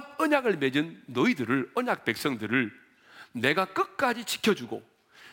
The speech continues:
너희들에게 거할 땅을 주고 내가 너희들을 책임져 주겠다, 그 말입니다. 그러면 언약의 백성인 우리들이 지켜야 될 것은 뭐죠?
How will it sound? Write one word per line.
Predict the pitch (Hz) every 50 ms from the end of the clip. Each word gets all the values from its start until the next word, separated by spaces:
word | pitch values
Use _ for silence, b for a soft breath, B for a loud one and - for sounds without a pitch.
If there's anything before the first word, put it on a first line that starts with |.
| B B B
너희들에게 | - 233 269 240 240 226 220 202
거할 | - 185 185 190 202 214 -
땅을 | - - 320 320 339 226
주고 | - - 107 - 117 - _ _ _ _ b b b b b b b
내가 | - 131 160 214 240
너희들을 | 196 160 185 247 240 202 196 269 330 320 - - - -
책임져 | - - - 285 320 339 330 302 294 202
주겠다, | - 143 139 143 - - 143
그 | - - 262
말입니다. | 269 165 107 98 92 92 - _ _ B B B B B B B B B B B B 202 202 190 180 B B B B B _ _ _ _ _ _ _ _ _ _ _ _ _ -
그러면 | 294 311 285 160 123 139 214 247 - - - _ _ _ _ _ _ _ _ _
언약의 | - 320 320 311 302 294 262 269 196
백성인 | 240 214 - - 240 226 226 220
우리들이 | 254 330 381 370 339 320 294 269
지켜야 | - - 311 - - 262 226 196
될 | 202
것은 | 185 - 180 156 165 127
뭐죠? | 113 110 117 165 190